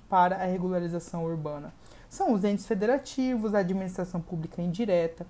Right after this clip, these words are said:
Os beneficiários dessa regularização, vamos imaginar um imóvel lindeiro, os proprietários de imóveis ou terrenos, loteadores ou incorporadores, e aqui vejam que não são os possuidores,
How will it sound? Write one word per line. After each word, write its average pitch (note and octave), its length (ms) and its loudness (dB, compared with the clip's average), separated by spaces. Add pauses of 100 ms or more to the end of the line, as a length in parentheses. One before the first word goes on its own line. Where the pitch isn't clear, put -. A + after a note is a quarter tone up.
(240)
Os G3+ 140 2
beneficiários A#3+ 920 4
dessa G3 240 0
regularização, F3+ 760 0
vamos A#3 300 4
imaginar F#3+ 460 4
um - 20 2
imóvel D#3+ 460 2
lindeiro, F#3+ 560 0 (340)
os - 60 -18
proprietários B3 640 4
de G3 80 0
imóveis A3 420 4
ou F#3+ 80 0
terrenos, G#3 640 0
loteadores F3 600 -2
ou E3 60 -2
incorporadores, F3+ 840 -2
e G3 40 2
aqui F#3 220 -4
vejam F3 340 0
que F3+ 140 -6
não F#3 160 -2
são G3+ 180 -4
os E3+ 100 -6
possuidores, F#3 920 -4